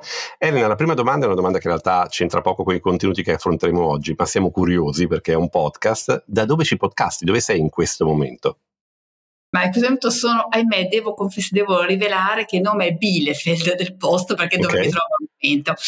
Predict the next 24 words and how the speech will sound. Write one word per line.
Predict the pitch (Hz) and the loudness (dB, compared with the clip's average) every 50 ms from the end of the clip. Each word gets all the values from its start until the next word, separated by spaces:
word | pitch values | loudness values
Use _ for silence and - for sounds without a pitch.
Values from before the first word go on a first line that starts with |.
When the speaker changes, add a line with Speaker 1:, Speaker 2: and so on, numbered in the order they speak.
| - - - - - | -6 -6 -8 -10 -6
Speaker 2:
che | - - | -2 0
è | 185 | 0
un'università | 180 175 180 185 185 165 - - 190 185 | 2 2 2 0 0 0 0 -2 -2 0
tedesca | 185 196 190 180 170 180 180 - - 180 170 | 0 -2 0 0 0 0 -2 -2 -2 -4 -2
dove | 147 160 160 151 160 | -2 -2 -2 0 0
io | 156 160 | 0 0
insegno, | 165 156 - - - 151 156 156 156 156 | 0 -2 -4 -2 -2 0 0 2 2 2
ho | 151 147 147 143 139 139 139 139 143 151 | 2 2 0 0 -2 -4 -4 -2 0 0
una | 151 165 | 0 2
doppia | 170 190 180 180 175 | 2 0 0 0 -2
affiliazione, | - - 147 180 180 185 - - 147 147 156 170 170 170 | -2 -2 -2 -2 -2 -2 0 0 0 2 2 2 2 0
metà | 156 151 151 151 151 | 0 0 -2 -2 -4
tempo | - 139 135 139 156 | -2 -4 -4 -4 -4
sono | 143 - 151 147 | -6 -2 0 0
in | 143 143 | 0 0
Italia, | 139 - 151 139 139 135 139 | 0 -2 -2 -2 -2 -2 -2
a | 139 | -2
Bologna, | 190 175 139 - - 147 151 147 - 147 | 0 -2 -2 0 0 0 0 0 0 -2
metà | 139 143 147 135 | -4 -6 -6 -6
tempo | 135 147 151 143 - | -2 -2 -2 -2 -2
sono | 139 139 147 139 - | -4 -4 -4 -4 -6
qui | - - 139 127 | -4 -4 -2 -2
a | 131 | -2
Bielefeld. | - - 143 131 131 135 - 151 147 | -2 -2 -2 -2 -2 -6 -10 -14 -18